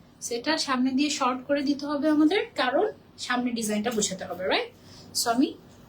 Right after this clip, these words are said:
হিজাবটাকে ইয়ে করে নিচ্ছি, এদিক দিয়ে টেনে বড় করে নিচ্ছি। I hope এ-, কি হয়েছে আমার?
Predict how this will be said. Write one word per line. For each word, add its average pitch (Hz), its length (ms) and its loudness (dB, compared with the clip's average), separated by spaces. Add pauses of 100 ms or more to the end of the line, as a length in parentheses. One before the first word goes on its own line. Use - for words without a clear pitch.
(920)
হিজাবটাকে 254 720 0 (1160)
ইয়ে 214 180 -12
করে 196 180 4
নিচ্ছি, - 460 -2 (800)
এদিক 196 280 0
দিয়ে 226 240 -2 (560)
টেনে 285 400 0 (240)
বড় 233 260 2 (360)
করে 247 320 -2 (220)
নিচ্ছি। 262 600 0 (800)
I 240 160 2
hope 262 520 0
এ-, 262 260 -2
কি 339 140 4
হয়েছে 262 280 0
আমার? 233 220 -6